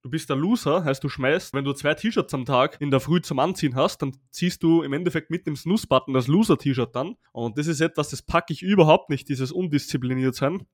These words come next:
Also ich selber lebe ja meinen Klienten das alles vor, deswegen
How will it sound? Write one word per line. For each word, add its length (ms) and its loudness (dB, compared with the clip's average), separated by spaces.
Also 220 2
ich 140 0
selber 300 4
lebe 220 4
ja 340 6
meinen 240 0
Klienten 320 -2
das 120 -2
alles 220 -2
vor, 460 0
deswegen 520 2